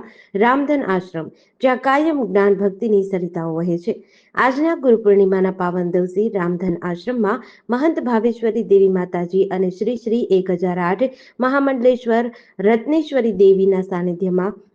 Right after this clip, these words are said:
ગુરુ મહિમાનો સત્સંગ કાર્યક્રમ યોજાઈ રહ્યો છે. મોટી સંખ્યામાં આજે લોકો દર્શનાર્થે ઉમટ્યા હતા અને દર્શન કરીને ભાવ વિભોર બન્યા હતા. અહીં ભોજન તો મળે છે, પરંતુ મનની શાંતિ મળે તેવું કુદરતી વાતાવરણમાં આ આશ્રમ આવેલો છે.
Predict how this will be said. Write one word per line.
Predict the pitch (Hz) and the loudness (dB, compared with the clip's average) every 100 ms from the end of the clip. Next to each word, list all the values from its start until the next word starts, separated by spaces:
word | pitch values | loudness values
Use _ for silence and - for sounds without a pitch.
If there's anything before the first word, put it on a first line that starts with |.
| - | -6
ગુરુ | 196 302 302 | 2 4 4
મહિમાનો | 220 202 185 180 180 | 4 2 2 0 -2
સત્સંગ | 185 180 196 185 | -4 -4 -4 -4
કાર્યક્રમ | 180 175 175 180 175 | -2 -4 -4 -2 0
યોજાઈ | 170 180 175 | 0 0 -2
રહ્યો | 175 170 | -2 -2
છે. | 175 240 339 - _ 190 | -2 -4 -8 -16 _ -2
મોટી | 190 190 | 2 2
સંખ્યામાં | 190 190 214 254 269 | 2 -2 -2 -4 -2
આજે | 254 247 | -2 0
લોકો | 233 226 214 | 2 2 2
દર્શનાર્થે | 185 185 180 175 175 180 | 2 0 -4 -4 -6 -6
ઉમટ્યા | 170 170 170 170 | -4 -4 -4 -6
હતા | 175 175 220 - | -6 -6 -6 -4
અને | 185 190 196 233 - _ _ | -2 0 0 -2 -14 _ _
દર્શન | 226 269 302 311 | 0 0 0 -2
કરીને | 226 208 202 202 | 2 4 6 4
ભાવ | 180 185 170 | 2 0 0
વિભોર | 180 175 185 | -2 0 -2
બન્યા | 175 175 170 | 0 -4 -4
હતા. | 170 185 185 - _ - | -4 -4 -6 -10 _ -2
અહીં | 208 226 202 | 4 4 6
ભોજન | 214 226 240 240 | 4 4 4 2
તો | 233 | 2
મળે | 208 190 185 | 4 4 4
છે, | 185 247 | 2 -2
પરંતુ | 240 190 190 196 185 226 - - _ | 0 0 2 2 2 0 -4 -20 _
મનની | 208 240 285 277 | 2 2 2 0
શાંતિ | 277 262 277 302 | 0 -2 0 -2
મળે | 269 262 | 0 0
તેવું | 240 214 208 | 2 2 4
કુદરતી | 196 190 220 233 226 | 2 2 2 0 0
વાતાવરણમાં | 196 190 185 185 202 240 208 196 | 0 0 -2 -2 -2 0 -2 -4
આ | 185 | -6
આશ્રમ | 180 196 196 180 180 | -6 -8 -6 -6 -4
આવેલો | 170 170 175 | -4 -2 -2
છે. | 175 | -2